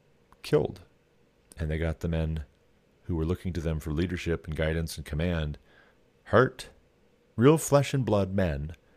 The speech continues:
not in theory, not in the abstract, killed. They lost their lives. The war was protracted.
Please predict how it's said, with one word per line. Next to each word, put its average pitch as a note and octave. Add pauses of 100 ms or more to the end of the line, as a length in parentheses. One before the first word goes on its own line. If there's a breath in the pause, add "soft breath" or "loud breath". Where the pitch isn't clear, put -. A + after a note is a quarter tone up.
(300 soft breath)
not A2+ (580)
in G2+
theory, E2
not F2+
in F2+
the E2+
abstract, D2 (640)
killed. - (680)
They E2+
lost F2+
their F#2+
lives. G2 (880 soft breath)
The E2
war F2+
was F2+
protracted. -